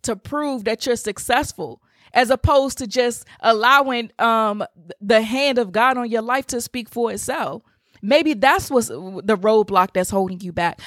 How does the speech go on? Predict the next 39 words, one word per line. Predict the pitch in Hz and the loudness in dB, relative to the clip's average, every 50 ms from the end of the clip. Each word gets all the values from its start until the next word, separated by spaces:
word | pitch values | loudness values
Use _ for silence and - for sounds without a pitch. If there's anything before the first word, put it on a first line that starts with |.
| - - - | -14 -4 0
I | - 269 | 2 2
don't | 302 302 294 | 2 2 0
know | 277 269 262 | 0 0 0
what | 233 226 226 | 2 2 2
it | 214 208 214 | 2 2 0
is, | 254 285 277 220 185 | 2 2 0 0 0
but | 202 214 - - | -2 -4 -4 -4
you | 269 | -2
gotta | 254 262 247 220 214 | 0 0 0 0 0
put | - - 254 247 | -2 -2 0 0
everything | 240 220 220 208 - 208 202 180 | -2 -2 -4 -4 -6 -6 -6 -4
down | 220 240 254 240 214 | -4 -2 -2 -4 -4
and | 220 | -6
spend | - - 220 220 220 | -8 -6 -6 -6 -4
some | - 220 196 | -4 -6 -6
time | 196 - 220 214 220 208 | -6 -4 0 0 0 0
with | 196 185 - 208 | -2 -4 -2 -2
yourself | 185 185 - - 233 226 247 - | -4 -2 -2 -2 -4 -4 -4 -6
and | - 214 202 180 | -6 -6 -6 -4
with | 202 185 185 220 | -6 -6 -6 -4
God | 208 214 240 240 214 190 - - - - - | -2 0 0 2 0 0 -2 -4 -10 -16 -8
so | - 240 226 | -2 0 0
that | 214 214 214 - | 0 0 -2 -2
you | 269 | -6
can | - 233 202 | -6 -6 -8
figure | - - 233 247 226 220 208 214 | -8 -6 -6 -4 -2 -2 0 0
out | 220 208 175 190 | 2 0 2 2
what | 190 196 - - | 0 0 0 -2
these | 208 208 196 165 | -6 -8 -8 -8
roadblocks | 175 180 208 220 220 214 180 190 190 180 185 190 - - - - | -6 -2 0 2 2 0 0 -2 -2 0 -2 -2 -6 -8 -2 2
are, | 226 233 214 175 - - - - _ _ - - - - | 2 4 4 2 0 -6 -10 -12 _ _ -20 -20 -10 -2
so | - 254 240 | 2 2 4
that | 226 226 - - | 4 4 2 2
you | 254 | 2
don't | 233 220 208 | 2 2 0
stay | - - - - 254 262 269 | 0 -2 -2 0 2 2 2
in | 240 - 220 202 | 0 -2 -4 -4
this | 202 196 202 | -4 -4 -4
state | - - - 254 254 247 208 175 - | -4 -4 0 0 2 2 0 -2 -6